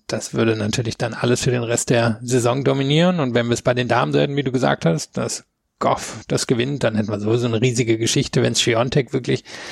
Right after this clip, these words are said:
gewinnen täte, dann hätten wir, glaub ich, das erste Mal seit Ewigkeiten, dass zwei Spieler dieses Channel Double schaffen, also sowohl French Open, Wimbledon zu gewinnen. Das dürfte ewig her sein. Vielleicht hat Serena mal geschafft, wären's, wären's Federer oder Nadal geschafft, ich bin mir nicht sicher. Aber wäre, wäre eine ganz schöne Geschichte dann auch.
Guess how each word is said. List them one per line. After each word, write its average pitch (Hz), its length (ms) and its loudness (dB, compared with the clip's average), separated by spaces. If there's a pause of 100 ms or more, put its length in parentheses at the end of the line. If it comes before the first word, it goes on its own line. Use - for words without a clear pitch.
(320)
gewinnen 139 400 2
täte, 123 600 2
dann 113 360 -2
hätten 127 300 -2
wir, 117 80 2
glaub 107 180 -2
ich, 98 80 -4
das - 180 -4
erste - 320 -8
Mal 107 200 -4
seit 107 240 -6
Ewigkeiten, 127 680 0
dass 117 280 -2
zwei 117 340 -2
Spieler 123 360 0
dieses 113 340 -10
Channel 135 380 2
Double 127 300 2
schaffen, 160 420 -2
also 120 260 0
sowohl 120 480 2
French 117 300 0
Open, 131 260 -2
Wimbledon 123 420 2
zu 120 140 -4
gewinnen. 139 340 0 (500)
Das - 380 -4
dürfte - 320 -2
ewig 156 400 0
her 107 160 -4
sein. 104 220 -6
Vielleicht 139 320 0 (400)
hat - 260 -4
Serena 156 400 0
mal 165 180 2
geschafft, 156 440 -2
wären's, 143 420 0
wären's 131 220 -2
Federer 139 340 2
oder 135 160 2
Nadal 127 380 2
geschafft, 127 260 0
ich - 140 -2
bin 123 160 0
mir 123 60 -2
nicht 117 120 0
sicher. 110 400 0
Aber 110 640 0
wäre, 113 440 0
wäre 113 140 0
eine 110 140 -2
ganz 113 180 -2
schöne 117 160 0
Geschichte 123 380 -2
dann 117 180 -6
auch. - 200 -10